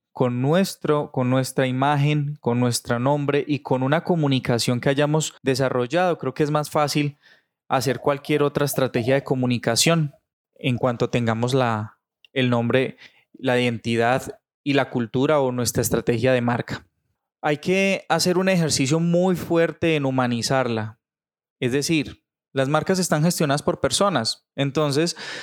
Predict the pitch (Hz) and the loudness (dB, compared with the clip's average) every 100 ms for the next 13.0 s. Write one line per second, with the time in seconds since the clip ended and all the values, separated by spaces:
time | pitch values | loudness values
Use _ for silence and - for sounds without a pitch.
0 | - - 160 160 185 185 185 180 - 160 | -16 -6 -2 0 0 2 0 -2 -2 0
1 | 147 143 131 143 139 135 135 131 131 127 | 2 2 0 0 2 2 2 2 2 2
2 | 117 123 123 147 156 175 160 180 175 156 | -2 -4 0 2 2 -4 0 0 0 -2
3 | 175 170 156 135 131 135 143 156 139 _ | 0 2 0 0 0 2 2 0 -4 _
4 | _ _ _ _ _ _ _ _ 127 131 | _ _ _ _ _ _ _ _ -4 0
5 | 127 127 123 120 - 131 127 120 143 156 | 2 2 0 -2 -2 0 2 2 0 2
6 | 151 - 160 156 147 131 127 123 123 123 | 0 0 0 0 -2 0 0 2 0 0
7 | - _ _ - - _ _ _ _ 156 | -4 _ _ -20 -20 _ _ _ _ -2
8 | 151 151 143 131 123 147 147 156 143 - | 0 0 0 -2 -2 0 0 0 -2 -6
9 | - 143 143 151 - 127 127 123 143 143 | -4 0 0 -2 -2 0 2 0 -2 0
10 | 131 127 120 123 135 - 143 127 113 - | 0 0 -2 0 0 0 0 0 -2 -2
11 | 123 127 139 147 151 147 143 123 _ _ | 0 2 0 0 0 0 -2 -6 _ _
12 | - - 131 - 127 143 143 120 165 170 | -2 0 0 2 2 2 0 2 0 0